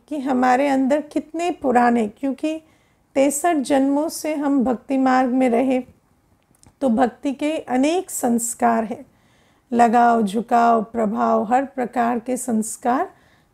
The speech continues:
हमारे अंदर हैं। अब बाबा हमें कहते हैं कि जो भी तुमने वहाँ सुना, वो सब क्या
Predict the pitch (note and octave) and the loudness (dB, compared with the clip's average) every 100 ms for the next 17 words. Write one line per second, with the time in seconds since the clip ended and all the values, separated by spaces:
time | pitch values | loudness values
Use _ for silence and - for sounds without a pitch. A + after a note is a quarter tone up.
0 | - A#3 A#3 A#3 A#3 A3 G#3+ A3 F#3+ G#3+ | -2 2 4 4 2 2 2 0 -2 -6
1 | - _ _ _ _ _ _ _ _ C#4+ | -8 _ _ _ _ _ _ _ _ 0
2 | D4 C4+ C4+ C#4+ F#4 F#4+ F4+ F4 D4 C#4 | 2 4 4 2 -2 -2 -4 -4 -4 -4
3 | D#4+ F4 D#4+ C4+ B3+ - D4 D4 D4+ G4 | -6 -6 -2 -2 -4 -4 0 0 -2 -6
4 | - G3 C#4+ C#4+ F4+ G4+ G#4 E4+ E4 E4+ | -4 0 2 2 2 0 0 0 -2 -2
5 | F4 B3 C4 D4 D#4 - D#4+ D#4+ E4 A3 | -4 -2 -2 -2 -4 -4 -2 0 0 0
6 | A3 C4+ - D4 - F4+ E4 | -2 -2 -2 -4 -2 0 0